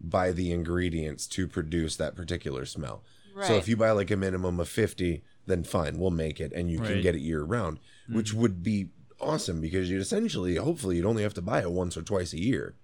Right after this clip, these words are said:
Speaker 2: Right.
Speaker 1: And you'd have candles for the
Speaker 3: Mm-hmm.
Speaker 1: entire year.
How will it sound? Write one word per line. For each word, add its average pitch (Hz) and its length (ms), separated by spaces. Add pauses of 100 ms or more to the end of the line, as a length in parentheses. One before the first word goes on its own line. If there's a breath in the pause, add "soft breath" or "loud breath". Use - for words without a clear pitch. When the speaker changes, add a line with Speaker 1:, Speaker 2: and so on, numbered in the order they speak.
(640)
Speaker 2:
Right. 185 340
Speaker 1:
And 98 140
you'd 95 140
have 87 180
candles 90 480
for 95 160
the 82 160
Speaker 3:
Mm-hmm. 76 100
Speaker 1:
entire 71 340
year. 90 420